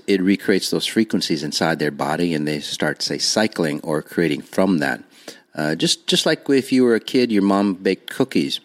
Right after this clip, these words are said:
right? You smell the cookies, uh, nowadays, and then it takes you back to the original time or the, your younger days, right? You f-, start to feel younger. Same way with this. Uh, if you have memorabilia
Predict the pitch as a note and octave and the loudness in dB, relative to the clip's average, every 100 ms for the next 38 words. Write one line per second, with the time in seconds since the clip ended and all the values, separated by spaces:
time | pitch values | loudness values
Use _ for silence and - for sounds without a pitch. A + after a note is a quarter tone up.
0 | _ _ _ _ - A#2+ - - - - | _ _ _ _ -4 -2 -4 -12 -8 -2
1 | F2+ - - G2+ G2+ G2 F2+ - B2+ A2+ | -2 -2 0 2 4 4 2 0 0 2
2 | F#2+ F2 E2+ D2+ E2+ E2+ E2+ D#2+ E2+ G2 | 2 0 -4 -2 0 0 0 0 0 2
3 | F#2+ G2 A#2 - - - B2 B2+ A#2+ - | 4 4 2 -2 -16 -2 2 4 2 2
4 | B2 - G2 E2+ G2 G#2 - A2 G2+ G2+ | 0 0 0 2 0 0 -2 2 4 4
5 | G2 G2 G2+ F#2+ F#2 G2 F#2 A2 G#2+ F#2 | 2 2 4 4 4 0 0 0 0 0
6 | F2 E2+ F2 E2 F2 F2+ F2 E2 F#2 G2+ | -2 -2 0 0 0 0 -2 -2 2 2
7 | D#2+ E2+ F2+ E2+ - - - E2+ - - | 2 -2 -2 -4 -6 -8 -2 -2 -2 -2
8 | F2+ D#2+ D#2+ F2 A2+ B2 - - - - | 0 2 2 2 2 0 -6 -10 -4 0
9 | C3+ B2 A2+ G#2+ G2 B2+ G#2 - - E2 | 2 4 4 2 2 0 0 -4 -4 -2
10 | D#2+ E2 F2+ - F2+ E2+ F#2 F#2 F2 E2+ | 0 0 0 2 2 2 2 2 0 2
11 | G2 G2+ E2+ | 4 6 4